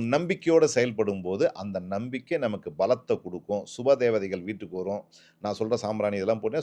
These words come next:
சுப தேவதைகள் வீட்டுக்கு வரும். அம்சம் நல்லா இருக்கும், மனசு நல்லா இருக்கும், ஒரு நிலைக்கு வருவோம். நமக்கு கண்டிப்பா ஒரு நல்ல விஷயங்கள் நடக்கும். தடையெல்லாம் விலகி போகும். இதெல்லாம் நிறைய இருக்குது.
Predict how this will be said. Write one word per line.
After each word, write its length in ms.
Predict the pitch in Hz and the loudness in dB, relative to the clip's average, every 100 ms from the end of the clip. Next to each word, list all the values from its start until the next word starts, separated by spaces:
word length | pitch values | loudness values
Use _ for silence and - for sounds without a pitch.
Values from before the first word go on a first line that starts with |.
| - | -2
சுப 200 | 135 143 127 | 4 6 6
தேவதைகள் 340 | 110 95 90 95 | 4 2 -4 -8
வீட்டுக்கு 260 | 101 85 85 | -8 -6 -4
வரும். 180 | 95 - _ _ _ 117 | -4 -6 _ _ _ -4
அம்சம் 340 | 160 - 151 107 | -2 -2 -2 0
நல்லா 180 | 98 92 | 0 0
இருக்கும், 300 | 87 117 117 90 104 | 0 -2 -4 -6 -2
மனசு 360 | 120 156 - 120 95 | 2 0 -2 -4 -2
நல்லா 220 | 98 92 82 | 2 2 0
இருக்கும், 280 | 76 113 120 _ _ _ 110 | -2 -4 -4 _ _ _ 2
ஒரு 140 | 131 127 120 | 4 4 2
நிலைக்கு 420 | 143 175 180 - 131 104 | 4 4 4 0 2 4
வருவோம். 360 | 101 101 120 - 120 | 4 2 -2 -2 -2
நமக்கு 220 | 131 120 110 | 0 0 0
கண்டிப்பா 280 | 120 110 160 | 0 0 2
ஒரு 60 | 127 92 | 2 0
நல்ல 160 | 104 90 | -2 -4
விஷயங்கள் 320 | 85 95 95 76 | -4 -8 -8 -10
நடக்கும். 280 | - 120 - | -10 -10 -2
தடையெல்லாம் 560 | 143 165 165 127 127 113 | 2 6 6 6 4 4
விலகி 240 | 101 92 85 78 | 2 0 -4 -12
போகும். 240 | 69 - | -16 -8
இதெல்லாம் 260 | 110 139 123 | -2 0 2
நிறைய 240 | 98 98 82 | 2 2 0
இருக்குது. 240 | 71 65 | -6 -20